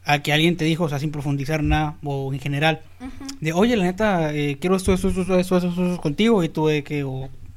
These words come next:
Speaker 1: o X, la mujer, de, "Ah, lo voy a pensar"? ¿Por qué crees que se dé eso?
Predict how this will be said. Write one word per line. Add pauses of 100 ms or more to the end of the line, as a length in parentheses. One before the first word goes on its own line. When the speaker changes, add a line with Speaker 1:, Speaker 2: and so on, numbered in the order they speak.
(100)
Speaker 1:
o
X, (380)
la
mujer, (500)
de,
"Ah,
lo
voy
a
pensar"? (120)
¿Por
qué
crees
que
se
dé
eso?